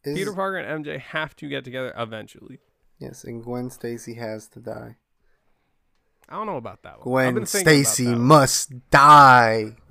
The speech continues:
Speaker 2: <laughs> I've been, I've been puzzling that one through. I'm like, how do you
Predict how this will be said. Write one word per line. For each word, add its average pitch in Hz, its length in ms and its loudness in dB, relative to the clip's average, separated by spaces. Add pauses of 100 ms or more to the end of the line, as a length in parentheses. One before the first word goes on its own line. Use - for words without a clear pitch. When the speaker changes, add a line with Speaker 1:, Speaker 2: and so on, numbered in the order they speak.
(100)
Speaker 2:
<laughs> - 1700 -12
I've 160 160 -14
been, 180 320 -8
I've 156 200 -10
been 160 200 -12
puzzling 165 460 -12
that 139 180 -12
one 131 160 -14
through. 107 420 -18
I'm 123 160 -14
like, 131 180 -14
how 160 200 -12
do 180 80 -12
you 156 560 -12